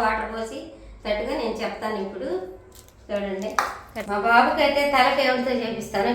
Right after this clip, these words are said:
చెక్క పొడి. ఈ చెక్క పొడి మంటలు లేకుండా, వేడి లేకుండా బాగుంటది ఈ చెక్క పొడి పోస్తే. ఈ చెక్క పొడితో వేసి పులిమి కొంచెం, కొంచెం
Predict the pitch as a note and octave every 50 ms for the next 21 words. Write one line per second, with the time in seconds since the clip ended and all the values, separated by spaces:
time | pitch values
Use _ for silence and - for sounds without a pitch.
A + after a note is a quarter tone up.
0 | A#3 - B3 A3+ A#3+ C4 B3+ C#4+ C4+ B3 A#3+ A#3 - F3+ G3 G3 - - - -
1 | - - - - - - G3+ A#3 - B3+ B3+ B3 C4 C4+ C4+ C4+ B3+ B3 A#3+ B3
2 | B3 B3 B3+ B3 B3 A#3+ A#3 A#3 A#3 A#3+ A#3+ A#3+ A#3+ A#3 A#3+ A#3+ A#3+ B3 B3+ B3
3 | B3 A#3 A3 A#3 A#3 A#3 A#3+ A#3+ - G#3+ G#3 G#3+ A#3 A#3+ A#3 A#3 A#3 A#3 - A#3
4 | - - A3 - - - - A3 G3+ G3 G3+ G3 G3 G3 G3 G#3+ A#3+ C4+ - -
5 | - - - - - - - - - G#3 A#3+ A#3 C4 C4 C#4 - - D#4+ E4 D4
6 | C#4 D4 C#4 C#4 E4 F#4+ G4 - - - - - - - - - A#3 C#4 C#4+ C#4+
7 | C#4 C#4 C#4+ C#4+ D4 D4 E4 F4 - - D4+ D4+ D#4 E4+ F4 F4 F4 E4+ E4+ E4
8 | D4+ D4 D4 C#4+ C#4+ G3 G3 B3+ C4 C#4 C#4 D4 D#4+ D4